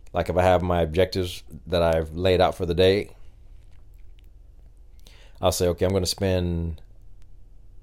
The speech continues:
ninety minutes on this particular task." I set my alarm clock and I,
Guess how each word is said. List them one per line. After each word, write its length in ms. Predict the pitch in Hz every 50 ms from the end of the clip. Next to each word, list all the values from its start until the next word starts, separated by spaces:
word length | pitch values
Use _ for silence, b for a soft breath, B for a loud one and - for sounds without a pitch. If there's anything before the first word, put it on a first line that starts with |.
| - -
ninety 400 | - 85 85 87 92 98 90 92
minutes 500 | 90 92 95 90 92 92 - - - -
on 240 | - 92 87 85 82
this 140 | 85 85 -
particular 420 | - 95 - - 92 - 90 82
task." 480 | 80 - 113 113 123 127 123 117 - -
I 100 | - 80
set 220 | 78 - - 110 -
my 140 | 85 85 82
alarm 300 | 82 87 95 104 107 98
clock 380 | - 113 107 104 104 - -
and 120 | 85 82 82
I, 200 | 82 82 78